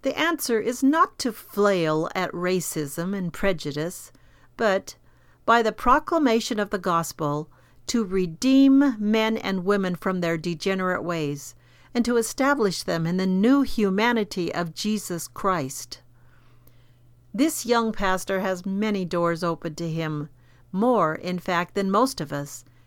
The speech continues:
and he has manifested the faith and character which overcomes obstacles. By falsifying the real issue, however,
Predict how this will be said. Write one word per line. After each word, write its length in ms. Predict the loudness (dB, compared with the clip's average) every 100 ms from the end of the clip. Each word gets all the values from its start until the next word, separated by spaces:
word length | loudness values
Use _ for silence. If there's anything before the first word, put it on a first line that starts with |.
| _ -6 2
and 280 | 2 2
he 240 | 0 4 6
has 180 | 4 2
manifested 760 | 2 2 0 -2 -2 -4 -4
the 120 | -4
faith 420 | -2 0 2 0
and 160 | -2 -4
character 560 | 0 2 2 0 -4 -2
which 240 | -4 -2 0
overcomes 580 | 2 0 2 2 2
obstacles. 920 | 2 0 -2 -14 -8 -6 -6 -10 -18 -20 -20 -20 -20 -20 _ _ _ _ _
By 140 | -4
falsifying 760 | -2 -2 -4 -6 -2 2 2 2
the 100 | 0
real 300 | 0 0 0
issue, 380 | -4 -6 -6 -8
however, 680 | -6 -6 -6 -8 -8 -10